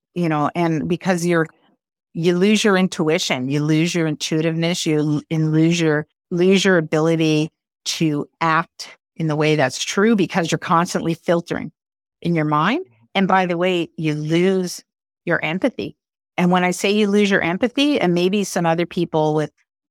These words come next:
you know, more brain power than I have wouldn't, but for me, I'm so busy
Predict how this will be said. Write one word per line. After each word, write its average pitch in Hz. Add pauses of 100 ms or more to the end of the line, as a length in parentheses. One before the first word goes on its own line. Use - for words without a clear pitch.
(120)
you 165
know, 160
more 160
brain 160
power 151
than 156
I 160
have 156
wouldn't, 175
but 165
for 175
me, 202 (500)
I'm -
so 240
busy 208